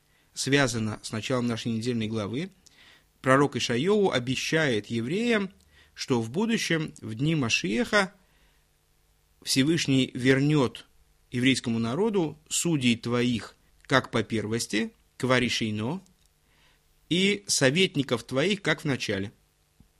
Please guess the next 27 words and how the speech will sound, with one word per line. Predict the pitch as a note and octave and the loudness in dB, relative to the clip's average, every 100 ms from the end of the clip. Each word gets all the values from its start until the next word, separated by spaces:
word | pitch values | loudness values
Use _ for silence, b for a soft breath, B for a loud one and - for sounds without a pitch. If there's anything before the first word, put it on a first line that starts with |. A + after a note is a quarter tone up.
| _ _ _ _ _ _ _ _ _ _ _ B B B | _ _ _ _ _ _ _ _ _ _ _ B B B
В | - | 0
самом | E3 E3+ | 2 4
начале | C3+ - D3 | 2 0 0
беседы, | C3 A#2+ D3+ A#2+ A2 G#2 _ _ _ | 0 0 0 0 -2 -6 _ _ _
которую | - A2+ A2+ A2 | -10 -6 -4 -2
мы | A2 - _ _ | -4 -6 _ _
с | - | -8
вами, | B2 A2+ - | -4 -4 -4
с | - | -6
вами | A#2+ A2+ | -4 -4
стали | - A2+ | -4 -4
изучать | A2 G#2+ A2 G2+ | -4 -6 -8 -4
вчера, | D3 G3 B3 - _ _ _ _ _ _ _ - | -2 0 -2 -6 _ _ _ _ _ _ _ 2
мы | D3+ | 2
указали | D#3+ C3 C3+ E3+ | 4 2 2 2
на | D3+ C3 C3+ C3 B2+ - - | 2 2 4 4 2 -2 -10
ряд | - C3 C#3+ C3 | -2 2 2 2
непонятных | B2+ B2+ B2+ C#3+ C3 A2 | 0 2 2 2 0 -4
мест, | C#3 C3+ G#2+ - - _ _ - | -2 0 -2 -8 -18 _ _ -6
касающихся | B2 C3+ A#2 A2+ - B2+ | -2 0 0 -2 -4 -2
этого | A#2 | -2
свидетельства, | A2+ B2 A2+ G2 A2 - D#3+ G3+ A3+ _ _ _ _ _ _ _ _ _ - | -4 -4 -6 -6 -6 -4 -6 -6 -14 _ _ _ _ _ _ _ _ _ 0
и | F3 | 2
начали | E3 D#3 D3+ D3 | 2 0 2 2
анализ | B2+ A#2+ C#3 D#3+ A#2+ - - _ _ | 2 0 0 0 0 -2 -8 _ _
данного | A#2 C3 A#2 A2 | -2 0 0 -4
текста, | - G#3+ A3+ E3+ C#3 | -2 -2 0 -2 -2